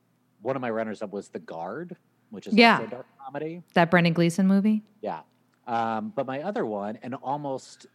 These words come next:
Speaker 1: another one that I was like, "Oh, is this scene my favorite scene from the year?" And no, it's Maya Rudolph, but The
Speaker 2: <laughs>
Speaker 1: Trip.
Speaker 2: Oh, yeah. When he's doing Michael Caine?
Speaker 1: Yeah, when they're do-, going back and forth as Michael Caine.
Speaker 2: Yeah.
Speaker 1: That's
Speaker 2: That movie also,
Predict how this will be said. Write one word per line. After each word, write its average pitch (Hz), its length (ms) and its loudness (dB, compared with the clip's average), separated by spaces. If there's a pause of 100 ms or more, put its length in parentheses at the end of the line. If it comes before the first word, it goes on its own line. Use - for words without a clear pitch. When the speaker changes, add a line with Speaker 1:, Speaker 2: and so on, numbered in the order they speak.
(220)
Speaker 1:
another 127 580 -6 (440)
one 117 240 -6
that 110 120 -6
I 110 40 -4
was 107 160 -8
like, 110 240 -8
"Oh, 135 220 -12
is 110 160 -14
this 120 200 -16
scene 127 600 -16 (120)
my 107 200 -12 (200)
favorite 104 360 -12
scene 110 380 -14
from 151 200 -14
the 151 80 -12
year?" 170 420 -10
And 98 240 -12
no, 92 180 -8
it's - 160 -16
Maya 95 180 -10
Rudolph, 87 400 -12
but 107 140 -12 (140)
The 226 100 0
Speaker 2:
<laughs> - 20 4
Speaker 1:
Trip. 180 280 -10 (840)
Speaker 2:
Oh, 453 680 6
yeah. 208 240 8
When 214 160 6
he's 214 160 8
doing 190 120 6
Michael 180 240 4
Caine? 180 360 0 (340)
Speaker 1:
Yeah, 92 240 -6
when 95 140 -10
they're 104 100 -4
do-, 98 180 -10 (300)
going 113 200 -2
back 98 200 -4
and 95 120 -14
forth 85 180 -10
as 78 100 -20
Michael 82 260 -14
Caine. 73 300 -18
Speaker 2:
Yeah. 123 240 -4
Speaker 1:
That's - 280 -14 (880)
Speaker 2:
That 262 220 8
movie 302 260 4
also, 185 580 4